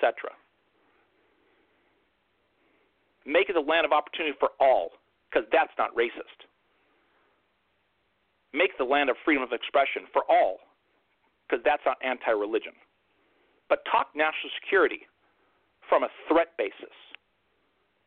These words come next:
Paint the new reality of what today, twenty sixteen, is versus what it was twenty, thirty years ago. Twenty, thirty, thirty years ago, we didn't have terrorism in America. Even the world had minimal terrorism.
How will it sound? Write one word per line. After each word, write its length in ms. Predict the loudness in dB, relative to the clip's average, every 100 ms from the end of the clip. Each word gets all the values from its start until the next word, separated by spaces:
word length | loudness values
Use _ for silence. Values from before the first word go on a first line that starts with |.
| _ -4
Paint 220 | -2 -2
the 60 | -8
new 300 | -4 -2 0
reality 560 | 2 2 2 0 -6
of 140 | -2 0
what 300 | 0 -2 -8
today, 460 | -12 -2 0 0
twenty 340 | -2 -4 -4 -4 -6
sixteen, 500 | -8 -8 -10 -8 -8
is 360 | 2 2 2 -4 -20 _ _ _ 0
versus 180 | 0 2
what 140 | 0
it 60 | 0
was 400 | 0 2 2 0 -6
twenty, 280 | -6 -4 -4 0
thirty 200 | 0 0
years 300 | -2 -4 -4
ago. 260 | -8 -10 -12 _ _ -8
Twenty, 200 | -4 -2
thirty, 460 | 0 0 -2 -8 _ 0
thirty 180 | 0 2
years 240 | 0 2
ago, 260 | 2 0 -2 _ _ _ _ _ _ _ _ _ _
we 100 | -2
didn't 180 | -2 -2
have 300 | -2 -2 -2
terrorism 440 | 0 2 2 2 -4
in 60 |
America. 400 | -6 -6 -8 -10 -14 _ _ _ _ _ _ _ _ _ _
Even 200 | -2 0
the 60 | 0
world 580 | 0 2 2 4 0 -2
had 280 | -2 -4 -4
minimal 420 | -2 0 0 -4
terrorism. 540 | -2 -2 -2 -8 -14